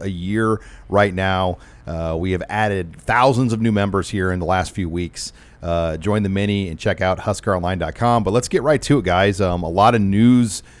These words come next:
this week, um, bye week.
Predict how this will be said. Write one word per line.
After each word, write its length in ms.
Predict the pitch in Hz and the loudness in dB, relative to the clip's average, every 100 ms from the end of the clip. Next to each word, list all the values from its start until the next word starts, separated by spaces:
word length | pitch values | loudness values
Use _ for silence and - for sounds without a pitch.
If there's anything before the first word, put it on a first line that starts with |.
| - - - | -20 -20 -2
this 240 | 110 - | -2 0
week, 440 | 98 107 117 - - - | -2 0 0 -2 -18 -6
um, 300 | 92 82 82 | -4 -4 -2
bye 340 | 101 104 120 | 4 6 6
week. 400 | 107 110 113 - | 4 0 -2 -4